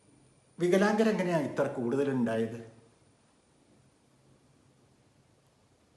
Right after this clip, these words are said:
അതിനെപ്പറ്റി നമുക്ക് കുറേയും കൂടി പിന്നീട് സംസാരിക്കാം. നമ്മൾ, ഇതാണ് ഞാൻ ആദ്യം പറഞ്ഞത്, വാസ്തുശാസ്ത്രം എന്ന് പറയുന്നത്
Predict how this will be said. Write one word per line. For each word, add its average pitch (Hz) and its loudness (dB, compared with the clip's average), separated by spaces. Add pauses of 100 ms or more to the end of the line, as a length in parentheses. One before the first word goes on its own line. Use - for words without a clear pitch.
(380)
അതിനെപ്പറ്റി 214 0 (260)
നമുക്ക് 185 -2 (340)
കുറേയും 180 2
കൂടി 190 2 (1040)
പിന്നീട് 170 0 (240)
സംസാരിക്കാം. 113 -6 (360)
നമ്മൾ, 156 -2 (1120)
ഇതാണ് 220 6
ഞാൻ 190 2 (120)
ആദ്യം 196 6
പറഞ്ഞത്, 131 0 (260)
വാസ്തുശാസ്ത്രം 202 2
എന്ന് 151 -2
പറയുന്നത് 107 -6